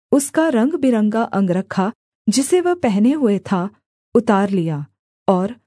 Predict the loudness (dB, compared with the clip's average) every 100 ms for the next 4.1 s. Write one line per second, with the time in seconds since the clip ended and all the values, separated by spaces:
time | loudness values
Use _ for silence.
0 | _ 0 2 2 0 0 2 0 0 -2
1 | 0 -2 -4 -8 _ _ 0 2 4 2
2 | 0 0 0 0 0 -2 -2 -4 -6 -10
3 | _ _ _ 0 2 4 2 0 0 -2